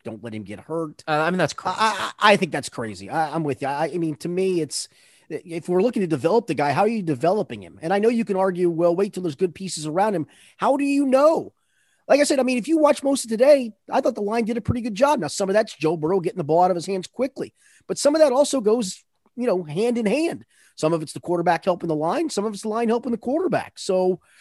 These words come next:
Speaker 1: um, yeah, I don't, I don't buy into that one either. I know that's, that's, that's out there. I know a lot of people truly believe that. I, I will say this,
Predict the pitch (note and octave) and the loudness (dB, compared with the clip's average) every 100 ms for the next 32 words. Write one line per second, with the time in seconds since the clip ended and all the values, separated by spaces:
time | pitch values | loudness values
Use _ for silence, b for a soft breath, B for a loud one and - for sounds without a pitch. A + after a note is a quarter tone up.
0 | b b b - G3+ G3 F#3+ G3 F#3+ _ | b b b -2 2 4 2 -2 -8 _
1 | _ G#3+ G#3+ C4+ C4+ - B3 G#3 F#3+ F#3+ | _ 2 6 6 6 4 4 4 4 4
2 | E3+ D#3+ D3 D3 D3 C3+ B2+ D3 E3+ D#3+ | 4 2 2 -2 -2 -2 0 0 0 -2
3 | - D#3+ - D#3+ D#3+ D3 - D3+ D3 F3 | -2 -4 -4 -6 -6 -6 -2 -2 -2 -2
4 | D3+ D3 D3 D3 C#3+ D#3 B2+ B2 - D#3 | 0 0 0 -2 -4 -6 -10 -12 -6 -2
5 | C#3+ A#2+ B2 C3+ C3+ D#3 D3+ - _ _ | -2 -4 -6 -8 -2 -2 -2 -4 _ _
6 | _ _ E3 F#3 F#3+ G3 A3 - A3+ G3+ | _ _ -2 0 2 0 -2 0 0 2
7 | D#3+ B2 - - | -2 -2 -6 -12